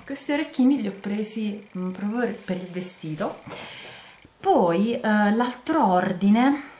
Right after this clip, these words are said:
nell'altro ordine avevo preso, eh, due di queste, eh, praticamente, di questi lacci per capelli a mo' di, eh, frontino, no, di cerchietto,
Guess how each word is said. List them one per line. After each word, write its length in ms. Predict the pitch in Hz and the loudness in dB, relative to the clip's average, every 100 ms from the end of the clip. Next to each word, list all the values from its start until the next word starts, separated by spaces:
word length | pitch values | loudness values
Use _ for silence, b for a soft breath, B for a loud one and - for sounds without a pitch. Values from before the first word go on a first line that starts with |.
| B - | B 0
nell'altro 480 | 202 233 240 - | 4 4 2 2
ordine 480 | 208 185 185 196 202 | 4 4 2 2 2
avevo 340 | 202 196 196 196 | 0 -2 -2 -6
preso, 600 | 175 - - 175 165 B B B B - | -8 -10 -6 -4 -4 B B B B -4
eh, 300 | 185 180 180 | 2 2 2
due 920 | 185 190 247 302 302 302 294 - 180 | -2 -2 0 2 2 2 2 0 -2
di 160 | 175 190 | -4 -10
queste, 960 | - 185 180 - - - 180 175 170 B B B - | -2 0 0 -4 -10 -4 0 2 0 B B B -6
eh, 120 | 180 | -4
praticamente, 1300 | 180 185 185 175 175 170 - 175 165 160 160 160 160 | -4 -4 -2 0 0 -2 -2 0 2 2 2 0 -2
di 120 | 190 | -4
questi 680 | 220 220 - - 233 233 226 214 B B - - | -4 -6 -6 -2 0 2 0 -2 B B -20 -6
lacci 500 | 220 - - - - | 0 0 -2 -4 -4
per 240 | 196 185 - | -2 -4 -2
capelli 720 | 202 185 156 156 175 220 233 B B | -2 0 0 0 -2 -4 -4 B B
a 60 | - | -8
mo' 200 | 175 175 | -6 -6
di, 340 | 170 170 160 165 B - | -6 -8 -8 -10 B -6
eh, 760 | 170 165 165 160 160 156 156 156 | -2 0 0 0 0 0 0 -2
frontino, 1160 | 156 180 175 180 - 180 165 165 160 160 156 | -4 -4 -2 -4 -4 -4 -4 -2 -2 0 -2
no, 240 | 160 160 156 | -2 -4 -6
di 120 | 180 | -6
cerchietto, 760 | 160 185 - 156 - - 285 | -6 -6 -6 -8 -6 0 0